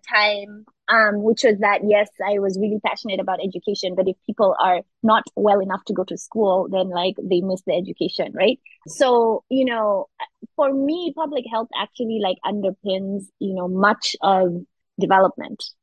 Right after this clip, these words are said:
right? People cannot be productive individuals if they're not well. And so public health, um, eh, you know, is about making sure that, or, or,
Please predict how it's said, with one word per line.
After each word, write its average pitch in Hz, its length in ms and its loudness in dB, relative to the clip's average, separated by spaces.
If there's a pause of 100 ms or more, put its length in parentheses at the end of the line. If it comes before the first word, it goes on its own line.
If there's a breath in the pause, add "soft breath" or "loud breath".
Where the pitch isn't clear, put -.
(300)
right? 208 300 4 (340)
People 277 320 4
cannot 226 560 -2 (420)
be 220 240 -2
productive 185 720 -4 (160)
individuals 185 640 -2
if - 140 -4
they're 170 160 -2
not 170 220 -4 (100)
well. - 320 -8 (120)
And 233 220 2
so 214 680 2 (200)
public 240 360 0 (120)
health, 226 340 0 (640)
um, 202 440 -2 (180)
eh, 202 140 -2 (200)
you 214 460 -6
know, 196 340 0
is 214 180 -2
about 220 520 4 (560)
making 214 440 -4
sure 202 720 4 (200)
that, 202 380 4
or, 220 340 4
or, 196 380 -2